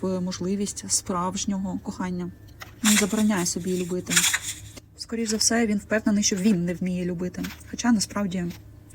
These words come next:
кожна людина вміє любити, якщо відкриє серце. Давай подивимось пораду для тебе.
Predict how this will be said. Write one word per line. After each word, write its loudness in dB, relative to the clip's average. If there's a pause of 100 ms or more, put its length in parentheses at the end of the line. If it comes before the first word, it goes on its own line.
(120)
кожна 2
людина -2
вміє 0
любити, -2
якщо -4
відкриє -2
серце. -2 (560)
Давай 4
подивимось 2
пораду 2
для -2
тебе. 0